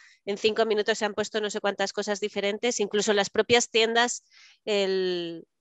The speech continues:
la ropa cambia cada poco y ya no está el mismo modelo que habías visto. Entonces, yo creo que esto es algo demencial, absolutamente demencial, que hay que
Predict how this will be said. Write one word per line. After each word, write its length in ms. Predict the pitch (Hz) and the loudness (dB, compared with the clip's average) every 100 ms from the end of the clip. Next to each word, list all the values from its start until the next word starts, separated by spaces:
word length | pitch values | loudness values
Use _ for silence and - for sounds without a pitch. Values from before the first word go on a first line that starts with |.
| _ | _
la 140 | 180 | 0
ropa 220 | 175 202 214 | 2 2 2
cambia 440 | 196 196 190 180 | 4 4 4 4
cada 680 | 180 170 170 170 165 165 165 | 2 2 2 2 -2 -4 -2
poco 380 | - 269 175 139 - | 2 2 2 -8 -10
y 220 | 175 175 | -8 2
ya 180 | 190 185 | 2 4
no 160 | 180 | 2
está 260 | 175 - 208 | 2 4 4
el 100 | 190 | 4
mismo 360 | 190 196 175 | -2 0 -4
modelo 420 | 175 175 190 180 170 | -2 0 0 -2 -4
que 240 | 175 175 | -4 -2
habías 340 | 170 170 165 | -2 -4 -6
visto. 380 | 190 233 - 165 | -6 -6 -6 -6
Entonces, 320 | 160 170 185 | -6 -8 -8
yo 140 | 196 202 | -2 0
creo 120 | 220 | 0
que 60 | 233 | 0
esto 140 | 262 | 0
es 100 | 247 | 2
algo 320 | 233 247 240 | 4 6 6
demencial, 600 | 214 190 175 160 180 170 | 6 4 2 0 0 0
absolutamente 560 | 160 - 170 180 196 208 | -2 -8 -8 -4 -2 0
demencial, 460 | 190 180 185 190 185 | 0 0 0 -2 -2
que 80 | |
hay 120 | 175 170 | -4 0
que 360 | 175 160 160 | 0 0 -4